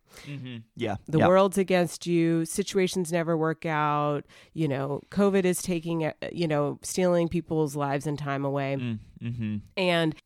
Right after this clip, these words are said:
Speaker 2: one of the experiences, so one of the things about covid for us, right, is that my birthday's this Friday.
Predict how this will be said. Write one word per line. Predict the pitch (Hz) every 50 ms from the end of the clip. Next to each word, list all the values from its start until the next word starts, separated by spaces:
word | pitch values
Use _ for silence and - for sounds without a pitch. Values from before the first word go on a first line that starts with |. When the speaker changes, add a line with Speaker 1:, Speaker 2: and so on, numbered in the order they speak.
| _ -
Speaker 2:
one | - 185 196 214 214 220 240
of | 226 185
the | 165 175
experiences, | 160 151 - - - 185 165 160 160 151 - 160 151 -
so | - 190 175
one | 175 202 202 208
of | 185
the | 180 180
things | - 170 147 143 -
about | - - - - -
covid | 175 - - - - -
for | - - -
us, | - - - -
right, | 156 160 156 -
is | - 160 147 143
that | 156 151 156 -
my | - 156
birthday's | 156 160 156 147 - 151 147 143 -
this | - 139 - -
Friday. | - - - - - - - -